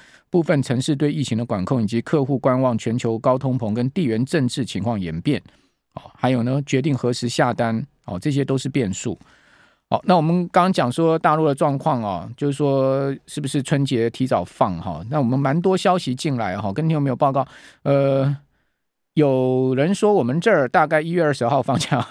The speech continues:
<laughs> 哦，那就正常嘛。哦，有说，呃，富士康已经将机具移往广东华-，呃，荣华逐步撤退，哦，是撤退郑州吗？哦，还有呢，说，嗯，说富士康一月二十号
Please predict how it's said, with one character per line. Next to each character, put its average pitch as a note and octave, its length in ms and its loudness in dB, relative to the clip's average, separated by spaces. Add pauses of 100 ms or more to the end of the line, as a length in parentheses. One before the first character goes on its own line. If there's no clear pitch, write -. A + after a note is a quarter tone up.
<laughs> - 180 -20
哦， A#2+ 100 2
那 E3 100 2
就 D#3 140 2
正 C#3 180 2
常 G#2+ 200 0
嘛。 G2+ 180 -6 (280)
哦， A#2 140 0
有 C3+ 140 2
说， F#3+ 420 2 (380)
呃， C#3 320 -2
富 B3 160 -2
士 F#3+ 160 0
康 F3 220 2
已 C3 40 2
经 C3+ 140 0
将 E3+ 220 2
机 F3 200 -2
具 E3 220 -2
移 B2+ 80 0
往 C#3+ 180 2
广 A2+ 220 -2
东 C3+ 220 0
华-， - 180 -10
呃， B2 100 -6
荣 B2 240 0
华 C3 220 0
逐 C3+ 180 -2
步 D#3+ 160 0
撤 C#3 240 0
退， B2+ 320 -2 (260)
哦， - 200 -14
是 D#3+ 160 -2
撤 D3+ 180 2
退 C#3 300 0
郑 B2+ 240 0
州 A#2+ 180 0
吗？ A#2+ 300 -4 (540)
哦， F2+ 180 -6
还 E3 140 2
有 F3 160 2
呢， D#3 200 0 (200)
说， D#3+ 420 0 (400)
嗯， A#2+ 640 -2 (680)
说 D3+ 720 2
富 E3+ 180 0
士 F#3 160 0
康 E3+ 220 0
一 E3+ 80 -4
月 E3+ 160 4
二 E3 140 2
十 A#2 160 0
号 C3 280 2